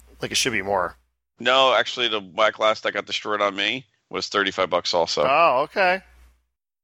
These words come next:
Speaker 2: Confirming and paying. Waiting for it.
Speaker 1: Once we confirm this, I will reload the page, and we will tell you what it is.
Speaker 2: Try it now.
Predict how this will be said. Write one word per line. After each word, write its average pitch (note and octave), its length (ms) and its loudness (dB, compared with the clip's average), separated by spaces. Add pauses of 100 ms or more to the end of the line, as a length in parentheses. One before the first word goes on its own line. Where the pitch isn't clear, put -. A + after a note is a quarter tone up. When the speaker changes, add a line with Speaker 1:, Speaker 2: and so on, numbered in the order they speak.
(220)
Speaker 2:
Confirming G#2 500 0
and C3 120 -2
paying. B2+ 380 0 (1000)
Waiting F#2+ 220 -4
for A#2+ 300 -2
it. - 60 -14 (220)
Speaker 1:
Once D3 200 -2
we F3 80 -2
confirm E3+ 580 -2
this, B2+ 360 0
I B2+ 100 0
will B2 140 -4
reload D#3+ 340 0
the E3+ 80 -8
page, D#3 520 -2 (720)
and B2+ 100 -2
we B2+ 80 2
will B2 80 2
tell C#3+ 160 -2
you D3 100 -2
what D3 160 -2
it C#3 80 -6
is. - 460 -4 (1040)
Speaker 2:
Try G#2+ 280 4
it B2 180 2
now. A2 160 -2